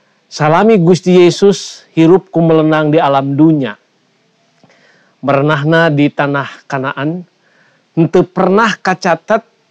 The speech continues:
yen mantena midamel kekerasan.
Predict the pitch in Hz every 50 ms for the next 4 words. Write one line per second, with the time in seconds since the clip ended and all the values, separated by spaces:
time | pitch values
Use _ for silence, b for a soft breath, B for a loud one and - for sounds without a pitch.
0 | _ _ _ _ - 160 165 175 175 170 170 170 175 175 165 160 156 165 160 160
1 | 156 147 165 160 160 170 170 170 165 156 160 165 156 131 123 131 131 131 135 135
2 | 151 156 156 156 156 147 _ - - 156 - - 143 131 120 117 - - - -
3 | 143 - 185 - _